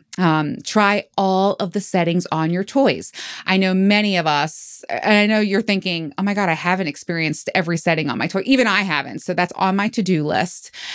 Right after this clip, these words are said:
And I wanna see, especially with Coco, that, like, rise up and rise down vibrating. Can't wait to try that.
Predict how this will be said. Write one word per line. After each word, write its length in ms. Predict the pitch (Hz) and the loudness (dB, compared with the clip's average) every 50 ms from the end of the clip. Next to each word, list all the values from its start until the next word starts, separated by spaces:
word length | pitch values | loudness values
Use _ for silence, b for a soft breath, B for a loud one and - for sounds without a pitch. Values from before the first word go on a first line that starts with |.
| B B B - | B B B 0
And 120 | 190 196 | 2 2
I 60 | 202 | 4
wanna 260 | 214 220 247 262 269 | 4 2 2 2 2
see, 440 | 254 - - - 269 240 175 156 - | 0 0 -2 0 0 0 0 -2 -4
especially 480 | - - - - 196 190 196 - - 262 | -6 -8 -4 0 2 2 2 0 -2 0
with 200 | 220 196 190 - | 0 0 -2 -2
Coco, 520 | - - 175 165 165 170 208 214 214 214 | -2 0 2 2 2 2 2 2 2 2
that, 200 | 190 175 165 - | 2 0 0 0
like, 200 | - 160 147 147 151 | 0 -2 -2 -2 -4
rise 400 | 147 151 156 156 156 156 156 165 | -4 -2 0 2 2 0 2 2
up 260 | 156 156 185 185 - - | 2 2 2 0 -2 -4
and 160 | 175 170 165 | -2 0 0
rise 300 | 165 156 156 160 151 143 | 2 2 2 0 0 -2
down 360 | 151 - 160 147 - 165 170 | -2 0 0 2 2 2 2
vibrating. 840 | 156 160 143 151 156 175 190 190 202 214 214 214 226 226 240 233 - _ _ _ _ _ - | 2 2 2 0 2 0 0 0 0 0 0 2 2 2 0 0 -4 _ _ _ _ _ -8
Can't 220 | - 214 185 - | -2 -2 0 0
wait 120 | 170 170 - | 0 -4 -4
to 40 | 180 | -6
try 260 | - - 170 156 - | -6 -2 -2 -2 0
that. 320 | - - - - - _ | 0 -2 -4 -4 -6 _